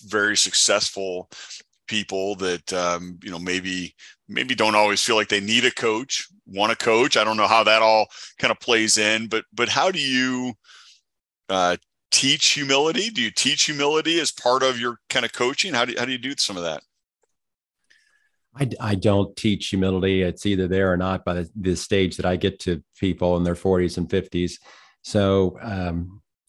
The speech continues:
Speaker 2: it's one of those skills that probably does need to be taught at home, uh, most effectively. It's a topic that's, again, intellectually stimulating and easy to read, but if you don't have it by the time you're forty, it's a tough one to,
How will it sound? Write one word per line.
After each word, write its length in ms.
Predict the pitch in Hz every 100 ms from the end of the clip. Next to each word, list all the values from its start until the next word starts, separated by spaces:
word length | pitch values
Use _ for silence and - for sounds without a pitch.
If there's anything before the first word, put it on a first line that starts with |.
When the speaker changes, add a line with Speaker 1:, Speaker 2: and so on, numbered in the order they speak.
| -
Speaker 2:
it's 160 | 110
one 140 | 120 117
of 80 |
those 180 | 101 92
skills 320 | - 110 98
that 160 | 92 87
probably 280 | 107 107 90
does 220 | 95 104
need 120 | 95
to 60 | 82
be 120 | 78
taught 300 | 80 90 85
at 80 | 80
home, 460 | - 85 82 87 87 _ - _ -
uh, 240 | 87 85
most 300 | 80 95 95
effectively. 720 | 82 - 80 - 80 82 85
It's 160 | 85 -
a 120 | 87 85
topic 480 | - 98 98 - 87
that's, 420 | 90 85 - -
again, 400 | 95 92 107 85
intellectually 640 | 80 90 92 90 - - 82
stimulating 600 | - 95 95 87 87 87
and 100 | 85
easy 280 | 90 85 85
to 100 | 82
read, 400 | 87 92 87 80
but 160 | 80 - - - - -
if 160 | 87
you 80 | 104
don't 140 | 98 85
have 220 | 90 87
it 100 | -
by 80 | 87
the 80 |
time 320 | 85 92 87 87
you're 100 | 82
forty, 360 | - 92 85
it's 140 | 80 87
a 40 |
tough 300 | - 90 -
one 260 | 87 82 82 -
to, 360 | 85 82 80